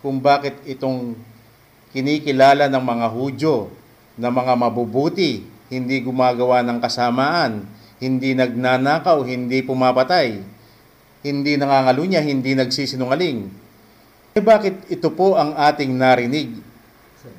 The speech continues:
sa bibig ng ating Panginoon? Kapatid, basahin natin ang sinabi ng Panginoong Hesukristo sa kanila, Mateo twenty-three thirty-three.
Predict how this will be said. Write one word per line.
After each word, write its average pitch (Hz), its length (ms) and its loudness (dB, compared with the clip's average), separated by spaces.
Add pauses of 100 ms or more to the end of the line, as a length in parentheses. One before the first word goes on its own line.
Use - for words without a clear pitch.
(340)
sa - 240 -2
bibig 175 400 2
ng 131 240 -2
ating 139 320 0
Panginoon? 117 560 -4 (800)
Kapatid, 151 560 -2 (240)
basahin 127 640 2
natin 135 480 0
ang 120 240 -8
sinabi 123 480 -2
ng 113 160 -4
Panginoong 113 320 -4
Hesukristo 120 640 -8
sa 123 160 0
kanila, 123 400 0 (400)
Mateo 120 480 -2
twenty-three 131 560 0 (400)
thirty-three. 117 880 -8